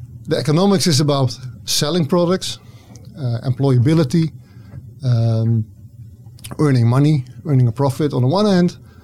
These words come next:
uh, and on the other hand, now with a growing demand for healthier environments,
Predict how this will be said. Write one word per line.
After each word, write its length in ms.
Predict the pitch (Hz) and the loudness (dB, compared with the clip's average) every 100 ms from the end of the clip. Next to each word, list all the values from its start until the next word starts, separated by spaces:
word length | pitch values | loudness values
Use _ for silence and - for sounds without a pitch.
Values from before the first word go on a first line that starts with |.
| - - | -20 -12
uh, 460 | - 123 120 120 - | -2 0 2 0 0
and 100 | 139 | 0
on 120 | 147 | 2
the 80 | 131 | 4
other 220 | 143 160 | 4 4
hand, 260 | 127 131 135 | 4 4 2
now 280 | 131 131 131 | 2 2 2
with 160 | 127 | 2
a 40 | 117 | 0
growing 460 | 127 120 123 120 - - - - 123 | 0 2 2 0 -4 -16 -20 -8 0
demand 540 | 135 131 135 139 135 | 2 4 4 2 0
for 480 | - 131 120 117 - - | -2 -4 -2 -2 -6 -10
healthier 560 | - 135 131 131 120 - | -2 -2 0 0 0 2
environments, 680 | 123 131 147 160 143 135 | 0 2 0 0 -2 -4